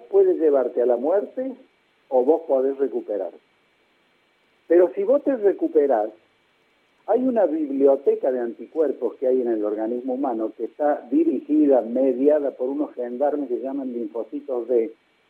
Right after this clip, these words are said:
que son el recuerdo, la memoria inmunológica, la que dice, "Che, este me atacó, a este lo conozco".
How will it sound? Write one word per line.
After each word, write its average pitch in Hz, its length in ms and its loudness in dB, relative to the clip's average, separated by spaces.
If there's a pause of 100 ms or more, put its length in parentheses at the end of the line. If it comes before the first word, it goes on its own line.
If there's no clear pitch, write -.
(200)
que 165 220 2
son 220 320 0
el 160 380 4
recuerdo, 139 840 2
la 139 240 2
memoria 165 580 0
inmunológica, 131 880 -2
la 113 160 2
que 131 140 0
dice, 151 420 0
"Che, 196 280 4 (100)
este 214 220 -2
me 151 120 -4
atacó, 113 720 -2
a 127 120 4
este 185 200 0
lo 143 160 2
conozco". 120 560 -8